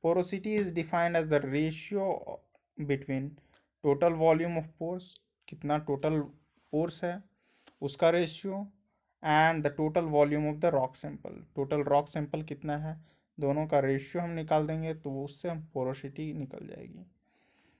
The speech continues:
The rock will be highly porous if composed of spherical or rounded grains। अगर रॉक क्या हो कि स्फेरिकल हो या राउंडेड ग्रेन्स के, से बना होता है, और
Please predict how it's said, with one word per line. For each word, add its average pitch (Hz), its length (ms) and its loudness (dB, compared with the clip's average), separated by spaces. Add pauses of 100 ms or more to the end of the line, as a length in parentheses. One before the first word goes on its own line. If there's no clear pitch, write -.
(220)
The 143 180 6
rock 170 380 10
will 190 240 0
be 185 120 2 (140)
highly 165 280 6 (120)
porous 139 420 2 (640)
if 165 180 -6 (140)
composed 170 600 2 (100)
of 160 180 0 (140)
spherical 156 840 2
or 147 140 8 (100)
rounded 143 500 4
grains। - 420 -10 (1160)
अगर 151 260 6
रॉक 180 400 8
क्या 170 120 6
हो 139 360 2 (460)
कि 160 220 -6
स्फेरिकल 160 600 4
हो 147 420 2 (160)
या 143 160 10
राउंडेड 151 540 6
ग्रेन्स 156 360 2
के, - 160 -10 (320)
से - 180 2
बना 139 240 4
होता 135 400 2
है, 139 240 -4 (680)
और 160 300 10